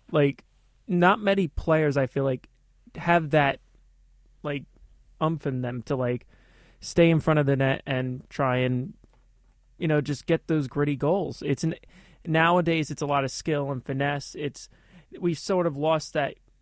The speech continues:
like, grit that a lot of hockey players have had for, like,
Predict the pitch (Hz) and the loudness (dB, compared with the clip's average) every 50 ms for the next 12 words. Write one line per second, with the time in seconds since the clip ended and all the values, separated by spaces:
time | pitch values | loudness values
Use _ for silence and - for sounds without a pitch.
0 | _ _ _ _ _ - 147 131 123 120 - _ _ _ _ _ _ _ _ _ | _ _ _ _ _ -12 -8 -8 -8 -8 -10 _ _ _ _ _ _ _ _ _
1 | _ _ _ _ _ _ _ _ _ - 147 147 151 165 165 - - - 139 127 | _ _ _ _ _ _ _ _ _ -16 -8 -4 -2 -2 -2 -4 -4 -4 -6 -6
2 | - _ - - _ _ _ _ _ _ _ - - 143 147 143 135 123 120 143 | -6 _ -20 -20 _ _ _ _ _ _ _ -4 0 2 4 4 4 2 0 -2
3 | 139 143 - 139 - - 143 143 147 143 131 127 135 113 - - 135 139 143 135 | -2 -2 -4 -8 -8 -4 -2 -2 -2 -2 -4 -4 -8 -8 -6 -4 -4 -4 -4 -4
4 | 131 - 135 131 123 127 123 | -6 -8 -8 -6 -6 -6 -6